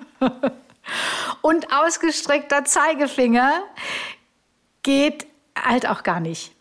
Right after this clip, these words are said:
Geht dann, wenn ich auf etwas zeige und, äh, die Leute sollen da drauf gucken. Aber Zeigefinger auf Menschen geht sowohl im echten als auch auf Plakaten, äh, leider gar nicht.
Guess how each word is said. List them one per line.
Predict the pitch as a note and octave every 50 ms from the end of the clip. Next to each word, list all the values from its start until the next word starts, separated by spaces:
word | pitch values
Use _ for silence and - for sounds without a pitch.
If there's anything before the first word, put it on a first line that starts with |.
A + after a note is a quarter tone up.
| _ _ _ _ _ _ _ -
Geht | - B3 B3+ B3 - - -
dann, | B3 C4+ C#4 D4+ D#4 -
wenn | - G#3 A#3 B3+ C#4
ich | C4+ C4+ -
auf | - G#3 G3
etwas | - A3+ A3 A#3 B3 B3+ - -
zeige | - C4+ B3+ C#4 D#4 E4 A#3 G#3+ F#3+ F#3+ -
und, | A3+ G#3 G#3+ G#3 - - _ - -
äh, | E3+ D#3+ - - A#3+
die | G3+ - A3
Leute | G#3+ G#3 G3 G3+ G#3 A3
sollen | G#3 A#3 A3+ A3
da | A#3 A#3
drauf | - - G3+ C3+ A#3+ - -
gucken. | - F#3+ - F#3 F3+ -
Aber | - A3 F#3+ G3 F#3+ F#3+ F#3+
Zeigefinger | - A#3 A3 B3 A#3 A#3 - - B3+ A#3+ A#3+ - -
auf | G3 G#3 G#3 -
Menschen | G#3+ G3+ A3 A#3+ A#3+ - - C4+ C4 C4+ C4+ A#3+ - -
geht | A#3 A#3 B3+ C4+ A#3+
sowohl | - B3 G#3+ F#3 G3+ A3+ B3+ C4 C4+
im | B3+ - - A#3 A3+ A3+ -
echten | - - A3 A3+ A3+ - - - A#3+ A#3 A#3 A#3 - - _ _ _ _ -
als | - G3 G3+ A3 -
auch | - G3+ G3 -
auf | E3+ G#3 - -
Plakaten, | G#3+ F#3+ F3+ - F#3 F3 E3+ G3+ - - G3 G3 G3+ G#3+ - - -
äh, | B3 G#3 F#3 F3+ F#3 _ _ _ _ - -
leider | - F#3 F3+ F3 F#3 F3+ F#3 F3
gar | F3 D#3+ C#3 C3
nicht. | C3 D3+ D3+ - - - -